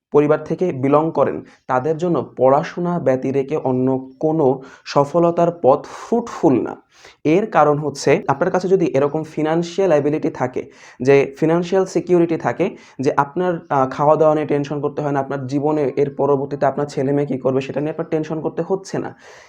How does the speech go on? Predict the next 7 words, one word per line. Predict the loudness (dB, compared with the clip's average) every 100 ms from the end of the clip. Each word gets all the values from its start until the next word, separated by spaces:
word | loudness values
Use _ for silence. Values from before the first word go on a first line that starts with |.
| _
সেই | -14 2 6 8 6
জায়গায় | 4 2 4 2
দাঁড়িয়ে | 4 4 4 0
আপনাকে | -2 -4 -4 -6 -4 -4
পড়াশোনা | 2 2 2 -2 -8
স্ক্যাম | -8 -4 0
মনে | 2 2 0